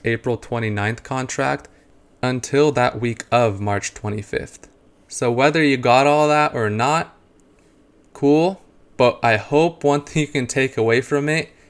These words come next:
is if you didn't get it, don't follow into it blindly, because honestly, this might have just been beginner's luck. I might find out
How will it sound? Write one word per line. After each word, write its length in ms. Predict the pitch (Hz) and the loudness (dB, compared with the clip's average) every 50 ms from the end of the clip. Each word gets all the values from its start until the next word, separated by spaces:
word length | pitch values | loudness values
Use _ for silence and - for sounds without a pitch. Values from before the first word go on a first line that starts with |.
| _ - | _ -8
is 140 | 120 110 | -4 -2
if 180 | 113 110 - - | -2 -2 -2 -4
you 140 | 127 143 143 | -4 -4 -6
didn't 440 | 113 - - 120 120 131 139 139 135 | -4 -2 0 0 2 2 0 0 2
get 220 | - 147 147 143 | 4 4 6 6
it, 260 | 147 151 147 - - | 6 4 2 0 0
don't 260 | - 147 156 160 131 | 0 2 2 0 -2
follow 440 | - - 123 113 110 110 113 107 110 | -2 2 4 4 6 6 4 4 4
into 340 | 107 107 110 107 - 113 110 | 2 0 -2 -4 -4 -2 0
it 180 | 107 107 - - | 0 0 -2 -2
blindly, 540 | 113 107 107 104 107 110 110 110 110 110 - _ _ _ _ _ _ _ _ - | -2 -2 0 0 -2 -2 -2 -4 -4 -6 -8 _ _ _ _ _ _ _ _ -6
because 340 | 123 - - 127 120 - - | -4 0 0 0 0 0 0
honestly, 640 | 120 117 123 131 139 139 - - 147 147 147 143 143 | 0 0 2 2 0 0 0 2 2 2 2 2 0
this 360 | - 123 120 143 139 - - | -2 -2 -2 -2 -2 -2 -2
might 180 | 151 147 151 | -2 0 0
have 120 | 156 139 123 | 0 0 0
just 280 | 131 131 123 - - | -2 -4 -4 -4 -2
been 260 | - 127 120 120 117 110 | -2 -2 -2 -2 -2 -4
beginner's 600 | 110 107 104 - 107 107 104 98 98 98 - 107 | -4 -6 -4 -2 -2 0 0 -2 -4 -4 -4 -2
luck. 380 | 110 - - - - - - - _ _ _ _ - | -2 -2 -2 -4 -8 -16 -20 -20 _ _ _ _ -2
I 160 | 101 117 135 | 0 0 0
might 260 | 147 147 143 143 - | 2 0 0 0 -2
find 320 | - - - 127 123 117 110 | -4 -4 -4 -4 -2 0 0
out 360 | 107 107 110 110 - - | 0 2 2 0 -2 -4